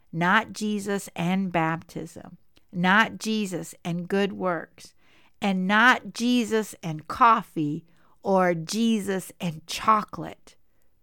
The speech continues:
Just Jesus, only Jesus. Last thought. Galatians chapter five, verses fifteen and sixteen, Paul said, "But when God, who had set me apart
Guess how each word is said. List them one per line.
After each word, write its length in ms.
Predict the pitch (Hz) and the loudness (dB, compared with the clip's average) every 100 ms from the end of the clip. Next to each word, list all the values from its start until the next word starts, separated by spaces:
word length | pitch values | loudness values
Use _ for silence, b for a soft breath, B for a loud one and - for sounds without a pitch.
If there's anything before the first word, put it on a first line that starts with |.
| 185 | -6
Just 540 | 190 202 202 233 180 | 0 0 0 -6 -8
Jesus, 960 | 160 175 185 170 - - - - - _ _ _ | -2 0 2 0 -4 -10 -14 -20 -20 _ _ _
only 540 | 220 214 208 180 160 160 | 0 0 0 -2 -6 -8
Jesus. 840 | 165 160 156 160 - - - - _ _ _ _ - | -4 -2 -4 -6 -16 -20 -20 -20 _ _ _ _ -6
Last 540 | 160 175 202 202 - | 0 2 0 -2 -6
thought. 340 | 185 147 - - _ b b b b - | -4 -4 -6 -20 _ b b b b -2
Galatians 680 | 208 214 220 - 180 170 - | 2 4 4 0 -8 -10 -2
chapter 400 | 202 202 - 208 | -2 -2 -4 -4
five, 380 | - 156 156 | 0 2 2
verses 400 | 170 165 - 156 | -2 -6 -6 -10
fifteen 480 | - 175 170 190 180 | -6 -6 -4 -6 -4
and 160 | 175 165 | -4 -6
sixteen, 560 | - 160 - 165 156 | -8 -8 -8 -8 -8
Paul 320 | 151 165 165 160 | -2 2 2 0
said, 340 | - 156 151 b b b | -2 -2 -2 b b b
"But 200 | - - | 4 4
when 300 | 240 233 208 | 6 2 0
God, 500 | 170 220 269 262 262 | -2 4 6 8 6
who 120 | 233 240 | 4 0
had 160 | 196 | 0
set 320 | - 247 220 | -2 -2 -2
me 160 | 233 233 | -2 -4
apart 420 | 220 208 180 170 | -2 2 2 2